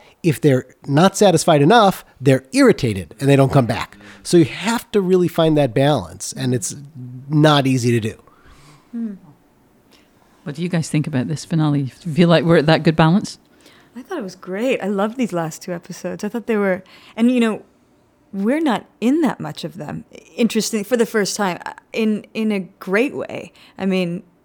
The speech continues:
Speaker 2: you know, a lot of the other characters are sort of teeing it up. Um, I feel like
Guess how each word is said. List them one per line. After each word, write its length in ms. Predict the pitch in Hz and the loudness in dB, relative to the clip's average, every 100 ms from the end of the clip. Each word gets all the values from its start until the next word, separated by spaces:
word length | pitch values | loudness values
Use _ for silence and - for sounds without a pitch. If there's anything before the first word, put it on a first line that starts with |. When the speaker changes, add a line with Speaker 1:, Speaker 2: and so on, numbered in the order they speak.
| _ - | _ -20
Speaker 2:
you 200 | - 208 | -8 -4
know, 140 | 185 | -2
a 40 | 180 | 0
lot 240 | 185 208 | 2 2
of 60 | 196 | 2
the 120 | 180 - | -2 -2
other 240 | 190 208 | 0 0
characters 560 | 196 180 165 160 170 165 | -2 -6 -6 -8 -10 -10
are 60 | |
sort 300 | 160 - 185 170 | -10 -8 -8 -6
of 200 | 165 - _ - _ _ _ _ - | -10 -14 _ -20 _ _ _ _ -14
teeing 420 | - 220 196 180 | -4 -2 -2 -4
it 120 | 170 | 0
up. 360 | 170 156 - - - | 0 0 -4 -20 -8
Um, 540 | 185 180 170 165 165 - _ _ _ _ _ - | -4 -2 -2 -4 -8 -12 _ _ _ _ _ -6
I 120 | 185 | -6
feel 240 | - 196 | -2 0
like 280 | 180 160 - | 0 -2 -8